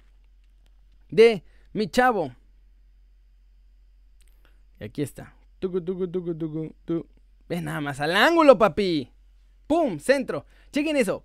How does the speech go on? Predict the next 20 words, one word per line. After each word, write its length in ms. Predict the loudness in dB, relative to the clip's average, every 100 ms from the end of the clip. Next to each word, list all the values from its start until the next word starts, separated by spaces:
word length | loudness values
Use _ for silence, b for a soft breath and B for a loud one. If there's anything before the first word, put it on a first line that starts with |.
| _
Bajadita 540 | -4 -2 0 -2 2 2
de 100 | 2
pecho. 300 | -4 -8 -8
Se 160 | -8
quita 240 | -6 2 2
el 100 | 2
defensa. 380 | -2 -6 -6 -4
No 320 | -4 -4 -6
seas 320 | -8 -12 -10
malo. 360 | -8 -8 -10 b b
Y 60 | -4
luego, 320 | -2 -2 -6 _ _
¡pum! 140 | -14 -14 _ -20
Vaselinita. 800 | -8 -8 -6 -8 -6 -8 -10 -14 _ _ -20 _ _ -4
Esas 320 | -2 -2 -2
vaselinitas, 680 | -2 0 0 0 0 -2 -2
muchachos, 520 | -4 -4 -2 -2 -4
eran 300 | -2 -2 -2
la 300 | -2 0 0
marca 520 | 2 0 0 0 -2